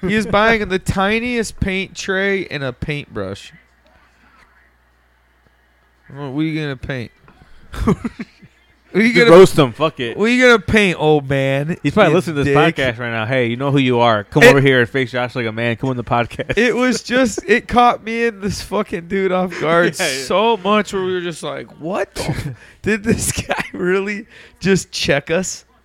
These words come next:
Speaker 1: And Timmy's an old fucking bastard too, dude. Like,
Speaker 2: So he's, yeah, he was like,
Speaker 1: "Can you guys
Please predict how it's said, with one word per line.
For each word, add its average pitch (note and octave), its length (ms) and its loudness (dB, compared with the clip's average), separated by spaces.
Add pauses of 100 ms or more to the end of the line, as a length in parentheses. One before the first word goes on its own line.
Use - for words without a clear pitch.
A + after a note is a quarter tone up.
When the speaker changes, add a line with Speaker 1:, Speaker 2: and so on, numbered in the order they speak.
(280)
Speaker 1:
And G#3+ 220 -4
Timmy's D4+ 420 0
an G3 120 -2
old G#3+ 340 0
fucking G#3 360 -6
bastard F3 520 -2
too, A3+ 280 0
dude. F3+ 280 0
Like, D#3 300 -6
Speaker 2:
So C#3+ 140 0
he's, C#3 200 2
yeah, C#3+ 220 4
he C#3 40 2
was C#3+ 100 -2
like, A2 260 -6
Speaker 1:
"Can G3+ 180 0
you B3 240 2
guys B3 460 4